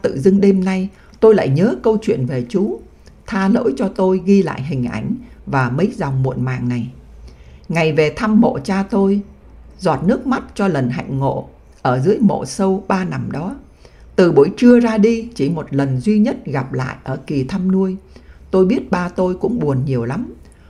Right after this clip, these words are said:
Hoàn cảnh rối ren lúc bấy giờ. Ba nói ba già rồi, "Con có đi thì cứ đi, ba ở lại." Cũng vì nắm níu tình cha con, không nỡ bỏ ba một mình, tôi đã ở lại. Được gì?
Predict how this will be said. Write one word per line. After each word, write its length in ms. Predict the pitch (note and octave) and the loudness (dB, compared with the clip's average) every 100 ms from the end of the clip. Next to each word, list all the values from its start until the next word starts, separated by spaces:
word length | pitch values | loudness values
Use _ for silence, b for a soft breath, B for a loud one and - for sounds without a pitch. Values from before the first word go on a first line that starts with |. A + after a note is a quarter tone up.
| - | -6
Hoàn 280 | F#3 D#3 C#3+ | 0 0 0
cảnh 260 | C3+ C#3 | -2 0
rối 240 | G#3 A3+ F#4 | 4 6 6
ren 260 | A3+ G#3+ G3+ | 4 2 2
lúc 180 | B3+ C4+ | 2 0
bấy 160 | A#3+ | -2
giờ. 320 | C4 C#3 C3 B2+ b b b - | -2 -2 -4 -6 b b b -4
Ba 180 | F#3 F#3 | -2 2
nói 240 | F#3+ G#3 - | 0 0 -2
ba 160 | F#3 | -2
già 300 | D#3+ B2+ B2+ B2+ | -2 -4 -4 -4
rồi, 260 | C3 A#2+ B2+ - - _ | -4 -4 -8 -18 -20 _
"Con 200 | E3+ F3+ | -6 -4
có 120 | G3+ | -2
đi 260 | G#3 F#3+ G3 | 2 2 2
thì 160 | - - | -2 -2
cứ 140 | F3+ A3+ | -2 4
đi, 320 | G3+ G3 G3 | 4 4 0
ba 180 | E3+ E3+ | -6 -6
ở 160 | D3 B2 | -6 -4
lại." 280 | C#3 C3+ - - b b b b | -4 -6 -12 -20 b b b b
Cũng 220 | - G3 | 0 2
vì 160 | B3+ D#3+ | 0 0
nắm 260 | E3+ G#3+ F#4+ | 0 -2 2
níu 220 | B3 D#4 G#4+ | 2 2 0
tình 240 | D#3+ D3 | 0 0
cha 220 | C3 G3+ G3+ | -2 0 0
con, 280 | G#3+ G#3 G#3+ G#3 B B | 0 0 -2 -6 B B
không 360 | - A3+ G#3+ | 0 2 4
nỡ 220 | G3+ C#3+ - | 4 0 -4
bỏ 180 | B2+ E3 | -4 -2
ba 180 | F#3 F#3 | -2 -2
một 200 | C#3+ D3 | -4 -4
mình, 220 | C#3 B2 A#2+ | -4 -4 -4
tôi 160 | E3+ E3 | -6 -4
đã 80 | - | -6
ở 220 | - C#3+ | -6 -6
lại. 260 | D3 C3 - - - - - - - | -6 -8 -12 -20 -20 -20 -20 -20 -2
Được 240 | D3+ C#3 | 0 0
gì? 300 | E3+ C#3 C3 | 0 0 0